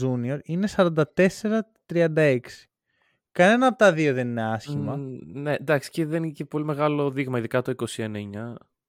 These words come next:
Speaker 1: Εντάξει, ρε εσύ, είναι τε-, κάτσε, μιλάμε για τον υποτίθεται καλύτερο παίκτη της ομάδας. Ποια άλλη ομάδα; Δηλαδή, το συζητάγαμε πάρα πολύ πέρυσι, που λέγαμε
Speaker 2: Μμ.
Speaker 1: ότι, «Α, οι Grizzlies είναι καλύτεροι χωρίς τον Morant». Προφανώς δεν
Speaker 2: Ναι, ναι.
Speaker 1: ισχύει αυτό. Αλλά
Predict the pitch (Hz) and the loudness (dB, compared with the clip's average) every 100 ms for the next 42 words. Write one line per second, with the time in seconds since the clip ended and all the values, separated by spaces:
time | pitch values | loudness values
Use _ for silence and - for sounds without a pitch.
0 | _ - 147 - 220 254 - 127 117 - | _ -6 -2 4 4 4 -2 -6 -6 -4
1 | 123 127 160 180 190 180 156 - 240 202 | -2 0 -2 0 2 2 2 2 4 2
2 | 127 156 175 202 226 226 214 180 - 156 | 2 2 4 4 2 2 2 0 -4 0
3 | 175 165 208 202 240 - 185 202 226 226 | 2 4 4 4 2 8 10 12 12 10
4 | - 233 - - 190 180 240 220 135 - | 10 8 6 -2 -4 2 4 4 0 -4
5 | - 196 240 262 254 214 180 165 156 127 | 0 4 6 4 4 0 2 4 4 2
6 | 113 113 _ - 160 180 - - - 151 | -4 -4 _ 2 4 4 -2 -12 -4 0
7 | 165 170 190 233 233 233 233 226 - 151 | 8 12 12 12 8 8 4 2 4 6
8 | 170 135 - 120 127 135 - 139 156 143 | 6 4 -2 -4 0 0 0 2 4 4
9 | 107 101 156 175 143 156 151 160 143 147 | 0 0 4 4 4 0 -2 0 2 2
10 | 147 - 135 - 135 131 127 127 135 175 | 0 -4 -6 -6 -4 -4 -4 -6 -4 -4
11 | 170 180 - 98 220 143 - - - _ | -2 -2 -4 -2 0 0 0 -10 -12 _
12 | _ _ _ _ - 143 160 160 156 | _ _ _ _ 2 8 10 10 10